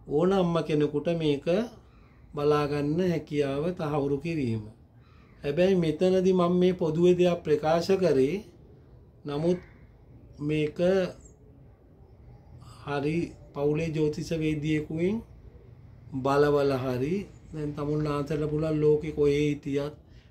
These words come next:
මේ රටේ කොහේ හිටියත් දුරක-, දුරකම්-, දුරකථන ඇමතුමකින් මා හා සම්බන්ධ වෙන්න පුළුවන් මේ වෙලාව කන්ෆර්ම් කරගන්න හරියටම තමන්ගේ කේන්දරත් අනුව දරුවා කේන්දරේ හොඳද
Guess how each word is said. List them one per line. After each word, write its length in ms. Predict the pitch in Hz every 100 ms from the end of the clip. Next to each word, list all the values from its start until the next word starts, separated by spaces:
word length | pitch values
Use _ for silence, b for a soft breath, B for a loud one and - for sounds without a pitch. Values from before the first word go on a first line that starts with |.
| -
මේ 200 | 160 156
රටේ 320 | 151 151 151
කොහේ 360 | 147 147 147 156
හිටියත් 500 | 156 156 147 147 175 - - - - - - -
දුරක-, 480 | 151 156 156 156 156
දුරකම්-, 560 | - 151 165 170 156 -
දුරකථන 540 | - 160 165 160 165 160
ඇමතුමකින් 800 | 156 151 151 151 151 147 160 202 - - - - - - -
මා 260 | - 147 151
හා 180 | 143 170
සම්බන්ධ 560 | 170 160 156 156 156 156
වෙන්න 220 | 156 156 151
පුළුවන් 380 | 147 147 160 165
මේ 160 | 156
වෙලාව 400 | 151 147 147 147 151 202 - - - - -
කන්ෆර්ම් 500 | 147 143 143 147 147
කරගන්න 500 | 139 139 135 139 147 160
හරියටම 500 | 147 139 143 147 156
තමන්ගේ 600 | 156 147 143 139 139 175 175 - b b b b -
කේන්දරත් 640 | - 151 147 143 143 -
අනුව 220 | 143 147 156
දරුවා 360 | 156 147 147 139
කේන්දරේ 560 | - 143 143 139 143
හොඳද 240 | 151 151